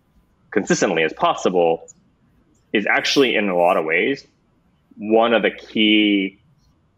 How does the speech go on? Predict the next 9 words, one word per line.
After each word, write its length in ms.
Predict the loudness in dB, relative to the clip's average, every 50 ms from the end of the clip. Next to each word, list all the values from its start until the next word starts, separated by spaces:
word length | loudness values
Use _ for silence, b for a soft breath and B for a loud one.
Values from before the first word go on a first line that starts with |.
| _ _
advantages 840 | -8 -6 -4 -2 -2 0 0 0 0 0 0 -2 -2 -2 -4 -8 -16 _ -12
to, 640 | -8 -6 -6 -4 -6 -6 -8 -8 -8 -10 -10 -12 -14 _ _ _ -20 _ _ -10
um, 240 | -8 -8 -8 -6 -6
a 40 | -2
marketing 420 | 0 2 0 0 0 -2 -4 -4 -6
team 260 | -10 -12 -12 -8 -6
that 140 | -6 -6 -4
has 400 | -4 -4 -4 -4 -6 -10 -14 _ _ _ _ _ _ -6
that 260 | -4 -2 -2 -2